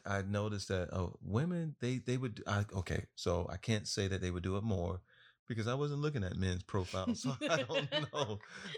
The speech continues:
Speaker 1: But I will s-,
Speaker 2: Right.
Speaker 1: but I will say that there were a lot of women profiles that would say, "Just ask, just ask,
Speaker 2: Really?
Speaker 1: just ask."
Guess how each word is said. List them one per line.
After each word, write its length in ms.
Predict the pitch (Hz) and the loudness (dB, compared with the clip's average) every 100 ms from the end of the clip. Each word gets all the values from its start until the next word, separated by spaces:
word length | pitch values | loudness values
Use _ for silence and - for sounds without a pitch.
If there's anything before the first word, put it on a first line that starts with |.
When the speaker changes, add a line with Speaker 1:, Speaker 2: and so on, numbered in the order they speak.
| 139 | -2
Speaker 1:
But 140 | 131 | 2
I 80 | 127 | 2
will 320 | 127 147 139 | 0 -2 0
s-, 180 | 240 226 | 0 -2
Speaker 2:
Right. 100 | 104 - _ - | -6 -12 _ 0
Speaker 1:
but 100 | 123 | 2
I 100 | 117 | 2
will 300 | 123 147 139 | 0 0 0
say 400 | - 139 131 117 | 0 0 0 2
that 360 | 107 101 92 - | 2 2 0 -2
there 140 | 117 113 | -2 0
were 240 | 113 107 - - | 0 -2 -4 2
a 160 | 107 | 2
lot 720 | 92 85 85 92 92 - - - - - - _ - | 4 2 0 0 0 -4 -6 -8 -12 -20 -20 _ -6
of 140 | 104 | -2
women 280 | 98 92 87 | 2 2 0
profiles 540 | - 95 87 90 87 87 | 0 0 2 2 2 2
that 140 | 92 | 0
would 80 | 101 | 0
say, 120 | 113 | 0
"Just 220 | 110 117 - | 0 0 2
ask, 340 | 87 - - | 2 0 -2
just 220 | 113 110 | -4 -2
ask, 220 | 98 214 294 | -2 -2 0
Speaker 2:
Really? 320 | 453 359 208 | 2 0 -2
Speaker 1:
just 100 | 165 | -4
ask." 180 | 85 | -6